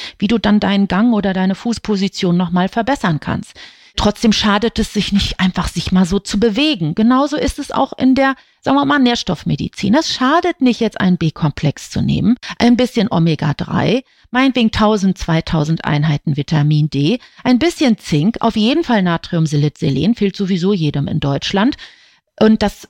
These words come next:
schreibe ich ja auch alles, vor allen Dingen jetzt im blauen Buch. Und damit kann man erstmal nicht viel falsch machen. Wenn man aber richtige Probleme hat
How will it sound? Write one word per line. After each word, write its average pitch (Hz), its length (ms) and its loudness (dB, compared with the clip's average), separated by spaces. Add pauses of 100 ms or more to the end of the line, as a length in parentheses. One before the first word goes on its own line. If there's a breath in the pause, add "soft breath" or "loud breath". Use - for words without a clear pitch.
schreibe 185 480 0
ich - 120 -4
ja 143 220 -2
auch - 240 -2
alles, 196 340 2
vor - 140 -2
allen 180 120 2
Dingen 190 120 2
jetzt 160 180 -2
im 165 120 0
blauen 160 360 2
Buch. 165 320 -2 (400 soft breath)
Und 208 200 2
damit 202 260 2
kann 247 380 2
man 185 180 2
erstmal 240 720 0
nicht 190 240 0
viel 180 140 -4
falsch - 380 -4
machen. 139 220 -8 (360 soft breath)
Wenn 254 100 4
man 320 160 4
aber 262 240 0
richtige 285 320 -2
Probleme 214 640 0
hat - 280 -10